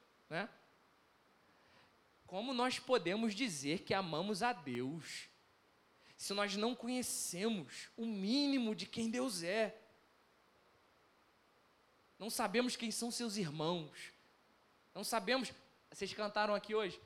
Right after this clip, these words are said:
Leão de Judá. Se eu perguntar pra vocês, por que que vocês cantam Leão de Judá? Eu tenho certeza que oitenta por cento não saberia responder. É,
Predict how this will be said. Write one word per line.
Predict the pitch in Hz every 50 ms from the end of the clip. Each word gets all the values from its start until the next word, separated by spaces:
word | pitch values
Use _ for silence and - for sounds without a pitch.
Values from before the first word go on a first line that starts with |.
| - - - - - - -
Leão | 175 202 220 226 226 226 233
de | 202 208 214 202
Judá. | 175 170 196 202 196 196 180 156 135 151 160 170 170 160 165
Se | 170 - -
eu | 240 240
perguntar | 233 240 233 220 220 214 - 226
pra | 220 226 226
vocês, | 190 190 175 - - 214 220 190 - - - - - - - _ _ _
por | - 311 302 - - -
que | - 233 269
que | 277 - 226
vocês | 196 208 196 202 190 -
cantam | - - 190 196 190 190
Leão | 180 175 170 175
de | 175 160
Judá? | 151 160 143 147 160 170 160 - - - - -
Eu | - 175
tenho | - 220 220
certeza | 214 - 214 185 - 220 214 214
que | 214 - 226
oitenta | 214 214 - 214 214 226
por | - - 190
cento | 175 - 202 208 202 208
não | 214 214
saberia | - 226 220 202 214 208 202 202
responder. | 208 202 - - 214 202 175 175 196 196 - - - _ _ _ _ _ _ _ _ _ _
É, | - 262 285 294